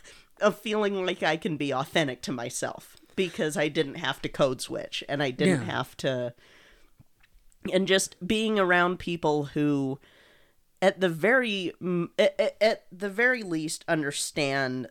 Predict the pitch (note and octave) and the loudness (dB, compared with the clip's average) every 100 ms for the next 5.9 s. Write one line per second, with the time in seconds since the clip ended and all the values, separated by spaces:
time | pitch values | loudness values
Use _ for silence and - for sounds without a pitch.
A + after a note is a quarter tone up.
0 | - D#3 - C#3+ C#3 - C3+ B2+ - C#3 | -8 -6 -2 -2 -2 -4 -4 -4 -2 -2
1 | B2 B2 B2+ B2+ C3 B2+ C3 B2 - - | -4 -4 -6 -4 -6 -4 -6 -6 -8 -14
2 | _ E3+ - F#2+ - _ F3+ F3+ F3+ E3+ | _ -2 -2 -10 -14 _ 0 2 2 4
3 | F3+ E3+ - E3 D#3 C#3+ - D3 C3 - | 4 2 2 4 4 0 -4 -4 -4 -4
4 | - D3+ C#3 D#4 C4+ E3+ E3 - - - | -4 -4 -2 -2 0 0 -2 -8 -20 -20
5 | - G#3+ F#3 F3 - E3+ D#3+ D3+ - | -10 -4 -2 -2 -4 -4 -2 -2 -4